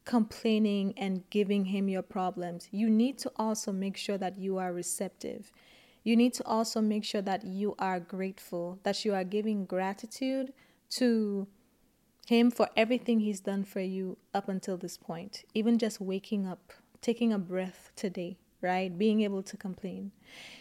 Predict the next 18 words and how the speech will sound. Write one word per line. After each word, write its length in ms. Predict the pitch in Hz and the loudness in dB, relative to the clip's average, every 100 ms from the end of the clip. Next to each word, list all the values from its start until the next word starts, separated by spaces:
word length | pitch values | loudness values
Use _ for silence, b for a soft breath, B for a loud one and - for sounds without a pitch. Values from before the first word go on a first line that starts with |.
| B | B
You 140 | 214 220 | 2 4
need 240 | 220 240 | 6 4
to 140 | - 240 | 0 -2
be, 300 | 202 214 - 302 | 0 -2 -4 -4
you 160 | 220 | 4
need 160 | 247 240 | 4 4
to 80 | 285 | 2
make 180 | 247 | 2
sure 140 | 233 233 | 2 0
that 180 | 202 208 | -2 -2
you 140 | 202 | -2
are 120 | 190 - | -2 -2
always 520 | 196 196 214 220 196 | -2 0 0 0 -2
being 480 | - 202 202 190 185 - | -4 -2 0 0 -4 -8
thankful, 720 | - 190 196 - 240 247 254 220 | -4 -2 -4 -2 -2 0 -2 -2
you 180 | 208 196 | -2 0
are 120 | 175 | -2
grateful. 800 | 175 190 196 - 262 262 269 269 | -4 -4 -6 -4 0 2 0 -2